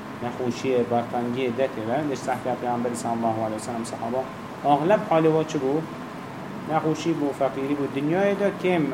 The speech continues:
اما دل وای چه بو؟ دل وای برفره بو. نیا؟ و او خوشیات واد ناف دل واد هی کسی او نبیه. و کسی نبی دوش تا رجع قیامت.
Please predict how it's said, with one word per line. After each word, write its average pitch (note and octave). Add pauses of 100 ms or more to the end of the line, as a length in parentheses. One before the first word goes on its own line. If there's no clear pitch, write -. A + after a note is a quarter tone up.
اما D#3+
دل F3+
وای D#3+
چه B2+
بو؟ B2 (1900)
دل A2
وای C3
برفره C3+
بو. A#2 (1300)
نیا؟ D3 (120)
و B2+
او D3
خوشیات C#3+ (160)
واد E3+ (120)
ناف E3
دل D3
واد E3
هی F3 (420)
کسی G3
او C3+
نبیه. G2+ (680)
و A#2+
کسی F3
نبی D3+
دوش D3
تا D3
رجع A#2+
قیامت. G2+